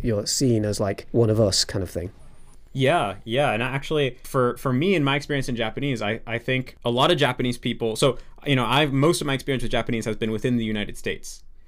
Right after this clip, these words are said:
Speaker 2: So I also have met a lot of Japanese people online as well, but the Japanese people I've spent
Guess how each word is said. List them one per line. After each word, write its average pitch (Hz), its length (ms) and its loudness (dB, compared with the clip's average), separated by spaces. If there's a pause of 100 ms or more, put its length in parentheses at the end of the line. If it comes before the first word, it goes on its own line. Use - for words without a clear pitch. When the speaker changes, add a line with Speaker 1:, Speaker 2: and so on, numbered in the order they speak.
(240)
Speaker 2:
So 98 540 -2 (400)
I 127 100 4
also 139 320 6
have 120 140 -2
met 117 160 4
a - 20 2
lot 107 160 2
of 104 80 0
Japanese 101 320 -4
people 110 180 -4
online 104 480 -2
as 104 140 -4
well, 113 400 -2
but 113 380 0
the 123 80 -6
Japanese 151 340 2
people 135 180 -2
I've 117 140 0
spent - 300 -2